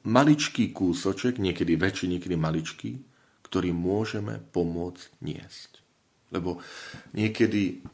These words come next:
aj ty, ten druhý zareaguje slovami, že vieš čo, nedokážeš mi pomôcť. V tomto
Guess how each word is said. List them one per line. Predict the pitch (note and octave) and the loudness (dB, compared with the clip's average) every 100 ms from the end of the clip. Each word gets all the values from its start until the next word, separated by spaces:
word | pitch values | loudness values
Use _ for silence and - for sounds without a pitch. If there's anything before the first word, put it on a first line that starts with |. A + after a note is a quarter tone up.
| _ _ - | _ _ 4
aj | G#2 | 4
ty, | G2+ G#2 | 4 2
ten | A2 G#2+ G#2+ | 4 4 4
druhý | A#2 A#2+ G#2 | 6 6 8
zareaguje | A2 G#2 G2 F#2 F#2+ | 8 8 8 8 4
slovami, | F2 G#2 G2 F#2+ F2+ | 4 4 6 6 4
že | F#2 E2+ - - | 4 2 0 4
vieš | A2 A2 G2 | 4 4 2
čo, | |
nedokážeš | A2 A2 G#2 G2 F2+ E2+ D#2 | 4 4 4 4 2 2 -6
mi | D2+ | -6
pomôcť. | D2+ D2 - - - | -4 -6 -6 -12 -14
V | - | 4
tomto | A2+ A2 | 4 6